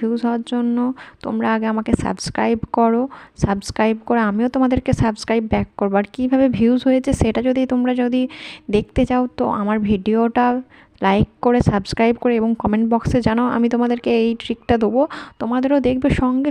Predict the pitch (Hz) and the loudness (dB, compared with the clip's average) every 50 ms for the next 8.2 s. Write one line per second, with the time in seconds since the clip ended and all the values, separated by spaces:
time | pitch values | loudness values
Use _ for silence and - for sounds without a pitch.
0 | - 302 294 285 285 277 220 214 226 254 254 - - 254 254 262 262 277 269 262 | -2 -2 -2 0 0 2 2 2 0 0 0 0 2 2 2 2 2 2 2 2
1 | 269 269 262 254 240 233 - - 208 226 - - 254 240 254 254 254 262 262 262 | 2 2 2 2 0 0 0 0 -2 -2 -2 -2 -2 0 0 2 2 2 4 4
2 | 262 240 208 208 208 - - 247 226 202 208 208 208 - - 190 190 190 190 190 | 2 2 2 2 2 2 2 2 2 2 2 2 0 0 -2 -2 -2 -2 -2 -4
3 | 190 196 - - 214 - - - - - _ - 277 226 220 226 240 247 - - | -4 -6 -6 -8 -10 -10 -10 -16 -18 -12 _ -4 0 0 2 2 2 0 0 0
4 | 254 254 254 254 262 254 - 214 208 202 208 - 247 240 226 202 214 214 226 220 | 0 0 2 2 0 0 0 0 -2 -2 -2 0 0 0 2 2 2 0 2 2
5 | 226 208 208 196 - - - 247 240 247 233 - 196 190 190 196 202 208 208 208 | 2 0 0 0 -2 -2 0 0 2 2 0 0 -2 -4 -2 -2 -2 -2 -2 -2
6 | 208 208 208 - 220 226 233 _ _ _ _ _ _ _ _ _ _ _ _ _ | -4 -6 -6 -6 -8 -8 -8 _ _ _ _ _ _ _ _ _ _ _ _ _
7 | _ _ _ _ _ _ - - - - - - - - _ _ - - 208 202 | _ _ _ _ _ _ -20 -20 -20 -20 -20 -20 -20 -20 _ _ -2 0 0 2
8 | 202 208 214 | 2 2 0